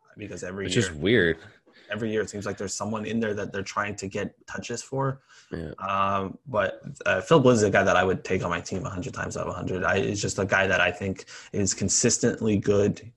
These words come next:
Speaker 1: He gives you, um, he can run between the tackles, he can catch the ball. So I, I'm,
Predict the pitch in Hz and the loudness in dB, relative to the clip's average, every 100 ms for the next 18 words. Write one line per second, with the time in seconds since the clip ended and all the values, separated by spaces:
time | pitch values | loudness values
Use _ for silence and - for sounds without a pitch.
0 | _ 101 92 - - 107 104 101 101 101 | _ 0 0 0 2 2 4 2 2 0
1 | - - - - 92 87 85 82 76 - | -8 -20 -20 -6 0 2 4 2 0 -8
2 | _ - - - - - 113 101 120 123 | _ -16 -16 -18 -4 0 2 6 6 6
3 | 127 107 101 101 101 95 - 98 - 92 | 4 2 0 -2 -4 -4 -4 -4 -4 -4
4 | 90 92 101 95 - - 113 - | -2 -2 0 -2 -2 -4 -6 -6